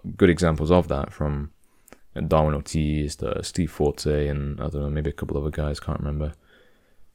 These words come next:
off the top of my head. Um, those are the ones that stuck out. And so if you read it, you'll see what I mean in terms of every time he thought he knew what he was doing,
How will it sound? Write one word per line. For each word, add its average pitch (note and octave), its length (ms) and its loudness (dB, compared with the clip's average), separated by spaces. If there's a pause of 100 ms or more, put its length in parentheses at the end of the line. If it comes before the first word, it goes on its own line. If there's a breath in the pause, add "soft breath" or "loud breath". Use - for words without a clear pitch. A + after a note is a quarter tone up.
off F2 220 6
the D#2 60 -6
top C#2 140 -2
of - 60 -4
my C#2+ 100 -2
head. D#2+ 200 0 (200)
Um, C#2+ 580 0
those D#2+ 180 2
are D2+ 80 -2
the D2 80 -6
ones D2 160 -4
that - 100 -8
stuck D#2+ 220 -2
out. D2+ 300 0 (120)
And F2+ 140 2
so F#2+ 180 8
if F2 140 2
you F#2 80 4
read G2+ 180 8
it, D#2 240 4 (800)
you'll E2+ 100 0
see A2+ 140 10
what F#2+ 80 12
I F2+ 40 8
mean G2+ 180 10
in E2 80 4
terms D#2+ 180 0
of - 100 -4
every F2+ 200 2
time E2 440 4
he - 80 -8
thought G2 280 6
he E2 40 2
knew E2+ 200 6
what D#2 100 4
he D2+ 60 0
was D2 120 -4
doing, D#2 440 4